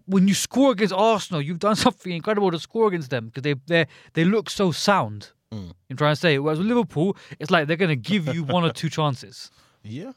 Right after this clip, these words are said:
Speaker 2: mm, I think so. I think every big team gives up one or two chances a game.
Speaker 1: Nah, but, like, more, okay,
Speaker 2: Mm.
Speaker 1: more than one or two chances. You,
Speaker 2: Mm.
Speaker 1: it looks like, for example, you see the Wolves game.
Speaker 2: Mm.
Speaker 1: That game should have been finished by half time.
Speaker 2: Mm. No, but that's what I'm saying. I think, uh, you said, uh,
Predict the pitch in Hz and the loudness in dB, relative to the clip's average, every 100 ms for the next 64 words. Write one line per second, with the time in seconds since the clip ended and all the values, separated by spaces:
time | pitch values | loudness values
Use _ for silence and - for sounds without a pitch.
0 | - 196 196 190 - 208 123 - - 302 | -18 -14 -12 -12 -10 -10 -10 -10 -10 -4
1 | 147 208 113 87 104 90 156 80 90 95 | -4 -4 -10 -12 -14 -12 -14 -14 -12 -12
2 | 87 92 95 90 87 82 87 160 147 135 | -12 -14 -12 -14 -16 -18 -8 -4 -2 -4
3 | 147 160 196 127 101 170 240 175 175 147 | -4 0 2 0 -2 2 2 2 0 -2
4 | 156 139 117 120 151 104 98 185 220 - | -4 -6 -10 -10 -10 -8 -6 0 0 0
5 | 214 208 156 156 - - 196 220 160 143 | 2 4 2 -2 -14 -6 0 0 0 -4
6 | 127 233 196 190 214 139 107 98 98 _ | -6 -2 0 2 0 -2 -6 -10 -16 _
7 | _ _ 104 90 160 160 214 202 151 139 | _ _ -14 -6 -2 2 0 0 -6 -8
8 | - 202 - 131 127 143 117 110 - _ | -6 -8 -4 -4 -2 -2 -4 -8 -20 _
9 | 101 90 87 165 139 165 160 110 143 180 | -14 -14 -6 -2 0 0 -2 -6 -4 -4
10 | 101 113 123 - 120 85 113 156 104 92 | -6 -8 -8 -4 -6 -6 -10 -8 -8 -10
11 | 71 92 | -14 -14